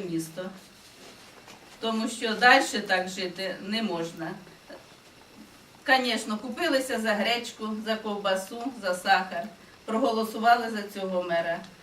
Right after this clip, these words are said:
Але ж жити так далі страшно, просто страшно.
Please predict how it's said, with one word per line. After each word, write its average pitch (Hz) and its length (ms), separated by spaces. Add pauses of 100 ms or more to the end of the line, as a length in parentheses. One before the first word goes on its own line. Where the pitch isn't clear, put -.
(240)
Але 226 300
ж 226 60 (1600)
жити 233 360
так 185 280
далі 175 220 (1600)
страшно, 185 580
просто 269 460
страшно. - 540